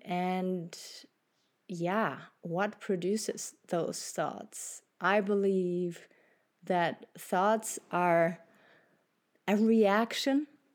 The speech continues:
to an emotion, a reaction to a memory, which can also be tightly bound to an emotion. So our brain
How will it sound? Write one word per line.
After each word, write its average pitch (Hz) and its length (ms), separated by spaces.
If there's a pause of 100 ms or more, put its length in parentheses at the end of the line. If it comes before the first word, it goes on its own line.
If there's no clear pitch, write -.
(680)
to 214 500 (100)
an 196 140
emotion, 180 760 (400)
a 175 60
reaction 180 720
to 175 500
a 170 80
memory, 214 720 (580)
which 175 220
can 175 260
also 170 320
be 160 400 (500)
tightly 233 520
bound 170 600 (120)
to - 180
an 165 140
emotion. 156 640 (800)
So 180 640 (800)
our 208 140
brain 202 800